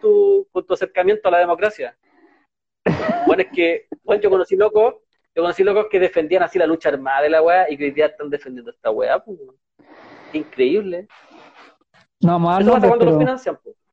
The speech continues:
Speaker 2: Sí, po.
Speaker 1: Eso pasa cuando los financian.
Speaker 2: Sí, po.
Speaker 1: ¿Viste?
Speaker 2: Ya, don Carlos, espero
Speaker 1: Eso.
Speaker 2: que su, su financiación prospere.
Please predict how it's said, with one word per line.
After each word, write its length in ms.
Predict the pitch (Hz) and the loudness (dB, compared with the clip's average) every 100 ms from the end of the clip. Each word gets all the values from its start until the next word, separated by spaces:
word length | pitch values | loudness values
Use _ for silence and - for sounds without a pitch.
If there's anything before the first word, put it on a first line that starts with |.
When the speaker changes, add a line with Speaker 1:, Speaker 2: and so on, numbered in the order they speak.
| _ _ _ _ _ | _ _ _ _ _
Speaker 2:
Sí, 360 | - 135 123 120 | 0 2 2 -2
po. 140 | - - | -6 -6
Speaker 1:
Eso 160 | 208 | 0
pasa 160 | 233 233 | 0 2
cuando 180 | 226 226 | 2 0
los 100 | 220 | -2
financian. 420 | 254 254 - - _ _ _ _ _ _ _ _ _ _ | -6 -6 -10 -18 _ _ _ _ _ _ _ _ _ _
Speaker 2:
Sí, 140 | - | -4
po. 120 | 139 135 _ _ _ | -4 -8 _ _ _
Speaker 1:
¿Viste? 400 | 185 - - 427 - _ _ _ _ - - - - | -10 -6 -8 -8 -14 _ _ _ _ -20 -20 -20 -4
Speaker 2:
Ya, 120 | 175 170 | -2 0
don 80 | |
Carlos, 300 | 175 196 175 - _ _ _ _ _ _ _ _ | 0 0 -2 -4 _ _ _ _ _ _ _ _
espero 300 | - 480 190 | -2 2 4
Speaker 1:
Eso. 40 | 175 | 4
Speaker 2:
que 80 | 170 | 4
su, 220 | 185 170 | 2 0
su 180 | - 170 | -2 0
financiación 760 | 170 165 175 190 185 175 170 - _ _ _ _ _ _ _ _ _ _ _ _ _ _ _ - | 0 0 -2 0 0 0 -2 -6 _ _ _ _ _ _ _ _ _ _ _ _ _ _ _ -6
prospere. 480 | 165 190 151 123 | -2 0 -2 -4